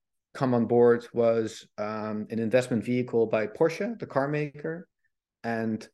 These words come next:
a company called Axel Springer, which is the largest media company in Europe. And that projected us,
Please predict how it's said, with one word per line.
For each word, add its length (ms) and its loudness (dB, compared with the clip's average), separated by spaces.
a 40 -8
company 280 2
called 220 0
Axel 240 -2
Springer, 360 0
which 160 0
is 120 -6
the 60 -6
largest 340 0
media 200 2
company 440 -4
in 500 -4
Europe. 360 2
And 320 4
that 300 4
projected 460 2
us, 400 -2